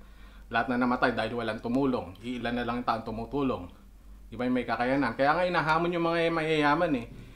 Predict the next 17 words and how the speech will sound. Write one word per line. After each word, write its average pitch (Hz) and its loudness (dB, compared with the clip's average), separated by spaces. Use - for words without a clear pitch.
Regardless 180 6
of 175 4
kung 143 -2
ano 156 2
man, 135 6
kung 131 0
sino 165 -2
man 147 2
si 123 -2
Francis 127 2
Leo 113 -2
Marcos, 131 2
papanggap 131 0
man 147 4
siya 120 2
o 120 0
hindi 117 -6